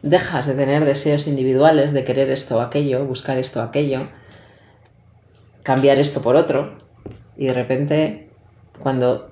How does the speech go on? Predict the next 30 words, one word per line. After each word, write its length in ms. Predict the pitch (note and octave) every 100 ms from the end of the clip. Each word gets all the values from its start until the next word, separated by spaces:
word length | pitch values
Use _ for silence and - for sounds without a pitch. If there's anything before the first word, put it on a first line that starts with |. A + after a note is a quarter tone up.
| -
tú 120 | F3
desapareces 640 | D#3 D#3 C#3+ D3+ E3 -
como 180 | - B2+
ser 180 | B2 D#3
individual, 600 | D#3+ C#3+ B2+ C3+ E3 G#3+ - - - _ -
el 200 | D3 C#3
deseo 840 | C3 - F#3 F#3 D3+ C3+ - - _
puro, 340 | - E3+ D3
absoluto, 1000 | B2+ C3+ - B2+ D3 - C#3+ B2 - - _ _
eh, 320 | C#3+ C3+ C3 B2+
divino 380 | C#3 D#3 C#3
de 80 | B2+
Shiva 360 | B2+ F3 D3+ F3+
empieza 320 | D#3+ C#3+ D3+
a 20 |
actuar 220 | C#3+ D3 C#3+
a 100 | C#3+
través 240 | C#3 C#3+
de 80 | C#3
ti 140 | C#3 F#3
y 20 |
ya 140 | C#3+
todo 160 | C#3 C#3+
lo 120 | C3+
que 100 | C#3
haces 460 | C3 D3 G3+ C4 - - - - - - -
está 240 | D3 - D3
tocado 340 | C#3+ B2 B2+
por 140 | B2+ A#2+
Shiva. 320 | - B2+